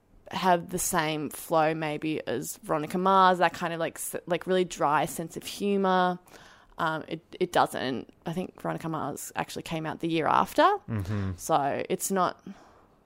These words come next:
Speaker 1: So looking back, I'd be like, "Well, Veronica Mars is the superior show." But if you don't have that, and maybe,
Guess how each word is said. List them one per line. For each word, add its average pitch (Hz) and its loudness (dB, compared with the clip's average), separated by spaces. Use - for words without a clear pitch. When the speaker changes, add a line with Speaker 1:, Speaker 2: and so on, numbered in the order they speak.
Speaker 1:
So 196 4
looking 196 4
back, 156 6
I'd 160 -4
be 165 2
like, 156 -2
"Well, 170 10
Veronica 165 4
Mars - -4
is - -8
the - -10
superior - -8
show." 147 -2
But - -2
if 165 -2
you 180 -4
don't 214 6
have 262 2
that, 143 2
and 160 -4
maybe, 156 -2